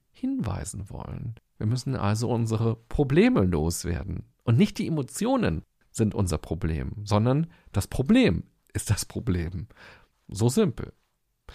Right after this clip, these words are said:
Echte Lösungen sind daher tausendmal besser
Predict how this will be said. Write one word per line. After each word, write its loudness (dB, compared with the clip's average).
Echte 4
Lösungen 6
sind 0
daher 2
tausendmal 2
besser 2